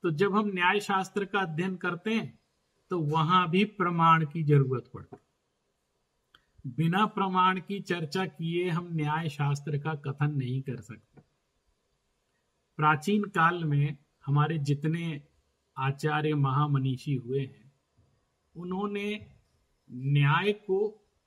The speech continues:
ऐसा बतलाया है कि ये सभी विद्याएं, जितनी भी जगत में विद्याएं हैं, इन सभी को प्रकाशित करती है न्याय।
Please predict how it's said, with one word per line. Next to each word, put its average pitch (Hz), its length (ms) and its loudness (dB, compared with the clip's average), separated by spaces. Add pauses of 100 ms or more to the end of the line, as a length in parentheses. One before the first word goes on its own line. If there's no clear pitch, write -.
(200)
ऐसा 156 340 -2
बतलाया 151 640 -4
है 135 280 -10 (800)
कि 202 80 -8
ये 196 640 0 (100)
सभी 185 600 -2
विद्याएं, 175 680 0
जितनी 185 460 -2
भी 202 140 0
जगत 151 440 0
में 170 140 -6
विद्याएं 127 560 -2
हैं, 107 300 -18 (960)
इन 247 240 2
सभी 185 560 0
को 269 280 -4
प्रकाशित 190 640 0
करती 143 380 -2
है 123 100 -4
न्याय। 101 260 -2